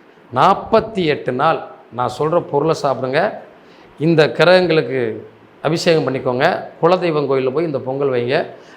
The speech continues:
நாற்பத்தி எட்டு நாள் ரெண்டு பேரும் விரதமா இருங்க, அழகான பெண் குழந்தை பிறக்கும். அழகான பெண் குழந்தை பிறந்துச்சுங்கய்யா. அவங்க இன்றும் அவர் சொல்லுவாரு, "வெளிநாட்டுல இருக்கேன், என் பொண்ணை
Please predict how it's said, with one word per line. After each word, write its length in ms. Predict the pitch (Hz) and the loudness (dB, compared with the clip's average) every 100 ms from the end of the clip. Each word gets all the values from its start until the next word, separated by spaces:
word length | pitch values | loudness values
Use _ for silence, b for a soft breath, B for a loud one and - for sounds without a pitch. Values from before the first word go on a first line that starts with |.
| - 127 | -4 2
நாற்பத்தி 500 | 170 - - - 196 | 4 4 0 -2 0
எட்டு 360 | 170 147 - | 0 2 0
நாள் 220 | 139 175 | 0 2
ரெண்டு 220 | 156 135 143 | 0 0 0
பேரும் 220 | 170 127 | 0 -2
விரதமா 300 | 131 147 131 | -2 0 -2
இருங்க, 300 | 127 147 156 | -2 -4 -2
அழகான 480 | 120 131 147 170 165 | -2 0 -2 -2 -4
பெண் 240 | 147 143 | -6 -4
குழந்தை 240 | 139 127 | -4 -4
பிறக்கும். 360 | 117 117 120 113 - - - - - - - - | -8 -10 -10 -16 -20 -20 -20 -20 -20 -20 -16 -4
அழகான 600 | 120 135 143 147 160 160 | 0 2 2 0 -2 -4
பெண் 240 | 143 131 | -6 -6
குழந்தை 280 | 127 123 117 | -6 -6 -6
பிறந்துச்சுங்கய்யா. 580 | 117 113 113 117 110 110 - - - - - - - B B B - | -8 -10 -12 -10 -8 -10 -12 -20 -20 -20 -20 -20 -20 B B B -8
அவங்க 640 | - 131 139 117 117 139 - - - - - - | -2 0 2 2 0 -2 -6 -16 -20 -20 -20 -10
இன்றும் 480 | 127 175 185 190 202 | 0 2 4 4 4
அவர் 200 | 160 131 | 2 -2
சொல்லுவாரு, 640 | 139 143 135 123 110 127 - - - | -6 -2 -2 -2 -4 -10 -14 -18 -4
"வெளிநாட்டுல 300 | 139 156 151 | 0 0 0
இருக்கேன், 500 | 127 120 120 120 120 - - | -4 -4 -6 -8 -8 -16 -18
என் 160 | 117 107 131 | -14 -10 -6
பொண்ணை 240 | 147 | -4